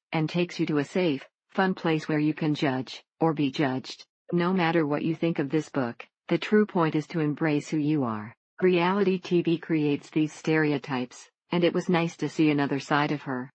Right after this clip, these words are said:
If you love hot sauce, ranch, got, reality T V, musicals, ghosts, oops, Taco Bell, this is the book for you. A very good read for girls, women of any age, to see that being unique, opinionated,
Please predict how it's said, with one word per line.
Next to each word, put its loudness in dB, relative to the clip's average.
If 2
you 2
love 4
hot 0
sauce, -4
ranch, -2
got, 2
reality 2
T -4
V, 0
musicals, 0
ghosts, -2
oops, 2
Taco -2
Bell, 0
this 0
is -4
the 0
book -2
for -2
you. 0
A 2
very 4
good 0
read 2
for -2
girls, -2
women 2
of 0
any 2
age, 0
to -2
see 0
that -2
being 0
unique, 0
opinionated, 2